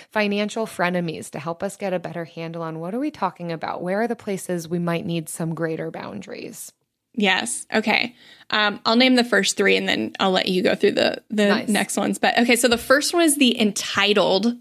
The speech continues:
Speaker 2: frenemy. Um, it's the person that says,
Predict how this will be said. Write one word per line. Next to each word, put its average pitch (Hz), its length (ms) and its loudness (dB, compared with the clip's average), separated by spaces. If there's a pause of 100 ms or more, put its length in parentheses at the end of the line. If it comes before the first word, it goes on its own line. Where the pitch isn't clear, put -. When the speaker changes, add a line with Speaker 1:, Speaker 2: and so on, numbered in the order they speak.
Speaker 2:
frenemy. 190 760 2 (500)
Um, 208 240 2
it's 214 120 2
the 247 100 2
person 269 340 4
that 247 160 2
says, 254 500 2